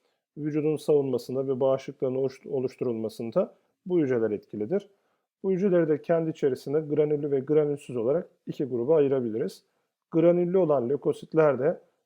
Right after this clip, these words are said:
nötrofiller, bazofiller ve eozinofil şeklinde üçe ayrılarak incelenir. Granülsüz olan lökositler de monosit ve lenfosit şeklinde iki gruba ayrılır.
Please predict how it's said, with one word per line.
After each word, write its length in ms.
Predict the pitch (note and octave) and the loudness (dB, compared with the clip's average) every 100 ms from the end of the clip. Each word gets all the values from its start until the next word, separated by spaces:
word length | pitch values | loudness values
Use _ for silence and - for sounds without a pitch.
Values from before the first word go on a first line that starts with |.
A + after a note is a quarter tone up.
| - | -4
nötrofiller, 720 | F3 E3 D3 A#2 A2 G#2 G#2 C#3+ | -2 0 -2 -2 -6 -6 -4 0
bazofiller 640 | C#3 C#3+ C#3+ B2+ C#3+ C3 | 2 2 0 -2 0 0
ve 160 | C3 | 0
eozinofil 460 | C#3 C3 C#3 C3+ D#3+ | 0 0 -2 -2 -6
şeklinde 640 | - B2 - A2+ C3 G3+ - _ _ _ - | -6 -8 -8 -4 0 -2 -4 _ _ _ -12
üçe 200 | E3 E3+ | -2 2
ayrılarak 520 | D3 B2+ G#2+ D3 E3+ | 2 2 0 -2 -2
incelenir. 540 | D3 A2 G#2 F#2 - _ _ _ _ _ | -4 -4 -6 -8 -18 _ _ _ _ _
Granülsüz 460 | E3 F#3 G3+ - A#3 | 0 0 0 -4 2
olan 360 | G#3 F3 D#3 - - | 4 4 2 -6 -6
lökositler 720 | D#3 D3+ D#3 E3 E3+ E3+ C#3+ B2 | -4 -2 -2 -2 2 4 4 2
de 200 | G3 - _ _ - | -2 -4 _ _ -6
monosit 480 | C#3+ E3+ E3+ A#3+ E3 | -2 0 -2 -4 0
ve 140 | C#3 | 2
lenfosit 440 | D3+ D#3 E3 G3+ - | 2 0 -4 -4 -6
şeklinde 460 | D3 - C3+ F#3+ | -6 -4 -6 -4
iki 160 | E3+ E3+ | -2 -2
gruba 360 | D3 A2 G2+ | -2 -2 -4
ayrılır. 420 | F#2+ F#2+ A#2 G3 | -6 -6 -6 -6